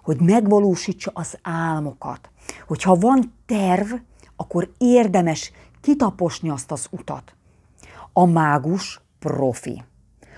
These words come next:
A mágus is egyes szám, tehát kezdés. Az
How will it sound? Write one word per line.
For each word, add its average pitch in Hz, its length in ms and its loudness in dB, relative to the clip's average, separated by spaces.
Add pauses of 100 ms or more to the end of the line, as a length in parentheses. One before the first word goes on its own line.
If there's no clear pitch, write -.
(180)
A 160 160 4
mágus 180 560 0
is - 260 -6 (280)
egyes 165 480 -4
szám, 135 540 -8 (320)
tehát 143 340 -8
kezdés. 143 720 -2 (120)
Az - 220 -10